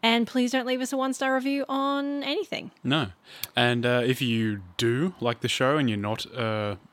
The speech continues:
Speaker 2: offended or upset by cuss words, then please
Speaker 1: Please
Speaker 2: give
Speaker 1: leave
Speaker 2: us
Speaker 1: us a
Speaker 2: a,
Speaker 1: good
Speaker 2: give us
Speaker 1: review.
Speaker 2: a good review. Yeah, if you like the episode, please
Speaker 1: We would love
Speaker 2: do.
Speaker 1: that.
Speaker 2: It'd be fantastic. It would give us the much needed, uh, self-esteem boost that we need to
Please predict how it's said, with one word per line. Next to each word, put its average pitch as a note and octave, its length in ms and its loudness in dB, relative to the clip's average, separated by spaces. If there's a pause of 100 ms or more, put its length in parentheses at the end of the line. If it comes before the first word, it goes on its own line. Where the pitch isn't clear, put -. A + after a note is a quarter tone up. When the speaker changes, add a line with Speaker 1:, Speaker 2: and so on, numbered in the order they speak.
(360)
Speaker 2:
offended G#2+ 480 -4
or G#2 540 -4
upset - 400 -6
by G2 320 -6 (140)
cuss - 260 -6
words, D3 300 -4
then G#2+ 340 -4 (500)
please B2+ 200 2
Speaker 1:
Please - 20 -2
Speaker 2:
give C4 120 4
Speaker 1:
leave C#4 100 8
Speaker 2:
us D4 100 2
Speaker 1:
us F4 80 6
a C4 60 6
Speaker 2:
a, - 20 6
Speaker 1:
good E4+ 400 8
Speaker 2:
give D3+ 140 4
us D#3+ 100 0
Speaker 1:
review. E3 40 4
Speaker 2:
a - 40 0
good G3+ 140 2
review. A#2+ 320 0
Yeah, F#3+ 80 4
if A2 120 0
you A2+ 120 2
like A2 180 2
the G#2 140 -2
episode, D3 480 -2
please - 160 2
Speaker 1:
We B3 60 6
would C#4 120 0
love D#4+ 200 2
Speaker 2:
do. D3 40 -6
Speaker 1:
that. C#3+ 200 -6
Speaker 2:
It'd A2+ 120 -10
be G#2+ 220 -2
fantastic. G#2+ 680 -2
It G#2 40 -6
would F#2+ 240 -6 (180)
give G#2+ 160 -2
us - 320 0 (560)
the C3 140 0
much C3+ 280 4
needed, B2 360 0
uh, G#2+ 340 0
self-esteem A2 600 -2
boost G2+ 280 -4
that G#2 100 -6
we G#2+ 120 -4
need G2 260 -6
to G2 400 -6